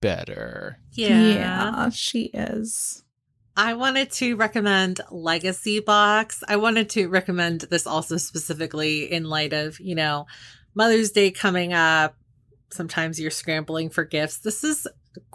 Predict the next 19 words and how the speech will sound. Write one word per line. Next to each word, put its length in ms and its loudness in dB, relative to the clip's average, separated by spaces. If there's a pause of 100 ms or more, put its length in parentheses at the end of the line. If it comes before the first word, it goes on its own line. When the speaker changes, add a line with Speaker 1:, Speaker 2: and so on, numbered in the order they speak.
(140)
Speaker 2:
a 100 2
really 400 2
great, 640 -2 (160)
thoughtful, 800 0
easy 580 -2
gift 460 -4 (180)
idea 400 0
for 240 -2
you. 440 2 (420)
Basically, 920 4
it's 280 2
a 120 4
digitizing 880 -2
service. 580 0
So 180 0
if 140 -4
your 120 -2
parents, 580 -4
like, 320 -4